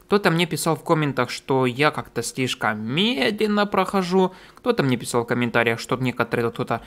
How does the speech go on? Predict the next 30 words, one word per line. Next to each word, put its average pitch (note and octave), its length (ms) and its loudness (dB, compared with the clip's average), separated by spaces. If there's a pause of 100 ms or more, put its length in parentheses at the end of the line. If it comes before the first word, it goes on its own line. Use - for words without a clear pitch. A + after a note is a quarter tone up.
какие - 140 -20
там A2+ 180 -2
блогеры A#2 380 2
быстрее D3+ 520 0
проходят. E3 560 -2
Но F3+ 80 -2
я A3 160 2
же F#3+ 140 2
не F#3+ 220 2
играю A#3 360 0
ни D#3+ 120 2
с - 80 -8
кем B2+ 240 0
в - 20 -8
перегонки. B2+ 720 0 (340)
Я C4 160 0
играю F3 280 2
как - 180 -2
умею, A#2 320 -2
ребята. G2+ 400 -12
Так - 200 -14
что E3+ 300 -2
вот E3 220 -4
такие E3+ 240 -2
вот D#3+ 100 0
делишки C3 480 -4
у D3 60 -2
меня, A2+ 240 -4
вот B2+ 160 -2
такие. - 300 -8